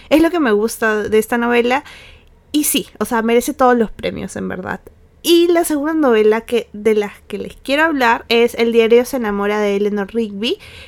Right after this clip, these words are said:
Este también fue premio Vergara, no sé qué número fue, pero fue el que se dio en el dos mil diecinueve. Esta es una historia de nove-,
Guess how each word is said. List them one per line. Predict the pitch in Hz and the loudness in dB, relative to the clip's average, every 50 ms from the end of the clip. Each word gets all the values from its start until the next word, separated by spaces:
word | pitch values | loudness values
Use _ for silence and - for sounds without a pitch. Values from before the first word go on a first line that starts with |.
| - | -4
Este | - 285 285 - | -2 -2 -2 0
también | 311 294 269 247 247 247 247 | 0 0 0 2 0 0 0
fue | - 262 240 | 2 0 0
premio | - 240 240 240 240 247 | 2 2 2 2 2 2
Vergara, | 240 220 214 208 214 214 214 233 254 247 | 2 2 2 2 2 2 2 2 2 2
no | 247 247 247 262 | 2 2 2 2
sé | 262 - 294 285 | 2 0 -2 -2
qué | 294 294 277 | 0 0 2
número | 262 247 247 240 233 240 240 | 2 2 0 0 0 0 -2
fue, | 240 - - 262 285 339 359 - _ - | -2 0 2 2 2 0 -2 -6 _ 0
pero | - 339 339 349 349 349 311 | 2 4 4 4 2 0 -2
fue | - - 294 262 | -2 0 0 0
el | 254 247 | 0 0
que | - 269 262 | 0 -2 -2
se | - 262 | 0 2
dio | 233 220 220 | 2 4 4
en | 220 220 | 2 2
el | 226 233 226 | 0 0 0
dos | 220 202 - | -2 -2 -2
mil | 226 208 208 208 220 | -2 -2 -2 -2 -2
diecinueve. | 208 226 226 233 233 - - 214 175 185 196 202 202 202 196 190 196 220 277 320 - - - - - - - - | 0 2 2 2 2 0 -4 -6 -4 -2 -2 0 0 2 2 2 2 0 0 -2 -6 -16 -20 -20 -20 -16 -10 -8
Esta | 285 269 - | -8 -6 -6
es | 302 302 311 | -6 -4 -2
una | 311 302 | -2 0
historia | 294 277 - - - 262 262 262 262 262 262 269 | -2 -2 -2 0 2 2 4 4 4 2 2 4
de | 269 277 277 277 277 277 | 4 4 4 4 4 4
nove-, | 269 262 240 226 226 214 | 2 2 0 0 0 -2